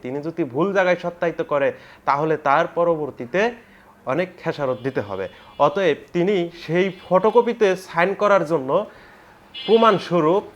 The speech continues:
তার অরিজিনালটা দেখবে, সেই ফটোকপির অরিজিনালটা দেখবে। অরিজিনালটা দেখে এবং ব্যক্তিকে দেখে তিনি সত্যায়িত করবে। অতএব আপনাদের ক্লিয়ার হয়েছে যে সত্যায়িত কি? সত্যায়িত হলো ফটোকপির উপরে যে সমস্ত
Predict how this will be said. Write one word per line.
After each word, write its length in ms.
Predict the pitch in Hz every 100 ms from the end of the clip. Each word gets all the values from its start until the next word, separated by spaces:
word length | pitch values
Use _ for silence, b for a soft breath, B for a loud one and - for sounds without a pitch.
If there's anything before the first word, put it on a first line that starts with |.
| -
তার 300 | 139 143 - 185
অরিজিনালটা 920 | 220 180 190 170 131 110 - - 120
দেখবে, 340 | 117 104 104
সেই 200 | - 147 147
ফটোকপির 480 | 190 185 202 214 170 -
অরিজিনালটা 580 | 185 160 160 143 120
দেখবে। 360 | 104 98 101 101 -
অরিজিনালটা 680 | 165 175 202 220 220 214 190
দেখে 400 | 135 196 202 135 B B
এবং 440 | 139 151 180 123 117
ব্যক্তিকে 540 | 180 226 - 226 208
দেখে 460 | 151 165 165 226 285 B B -
তিনি 220 | 139 151 262 - -
সত্যায়িত 480 | - 190 190 147 110
করবে। 340 | 101 92 - - B B
অতএব 280 | 147 151 175
আপনাদের 420 | - 160 156 147
ক্লিয়ার 380 | 147 175 165 170
হয়েছে 340 | 160 135 151 160
যে 100 | 127
সত্যায়িত 520 | - 175 175 165 139 113
কি? 80 | - B B
সত্যায়িত 520 | - 175 180 190 180 175
হলো 280 | 151 156 160 -
ফটোকপির 460 | 165 185 190 190
উপরে 480 | 180 180 151 175 214 208 B -
যে 180 | 131 165
সমস্ত 840 | 165 160 165 160 - _ 160 151